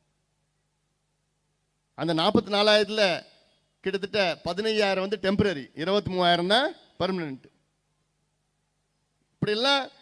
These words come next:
ஐநூத்தி நாற்பத்தோரு வாக்குறுதிகள் கொடுத்த திமுக ஆட்சிக்கு வந்தாங்க. தெரு தெருவா வந்து பிரச்சாரம் பண்ணாங்க. என்ன வாக்குறுதி கொடுத்தாங்க?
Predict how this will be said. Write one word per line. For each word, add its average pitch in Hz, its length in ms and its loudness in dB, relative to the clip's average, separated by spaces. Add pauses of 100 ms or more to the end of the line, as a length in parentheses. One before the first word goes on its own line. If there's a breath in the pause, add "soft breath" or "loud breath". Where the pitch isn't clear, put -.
(180)
ஐநூத்தி 277 500 0
நாற்பத்தோரு 240 680 6
வாக்குறுதிகள் 277 600 4
கொடுத்த 233 320 0
திமுக 220 480 -2
ஆட்சிக்கு 185 420 -6
வந்தாங்க. 151 340 -8 (920)
தெரு 247 180 2
தெருவா 269 360 6
வந்து 285 160 6
பிரச்சாரம் 269 420 2
பண்ணாங்க. 262 340 -2 (1300)
என்ன 240 240 -2
வாக்குறுதி 269 460 2
கொடுத்தாங்க? 202 540 2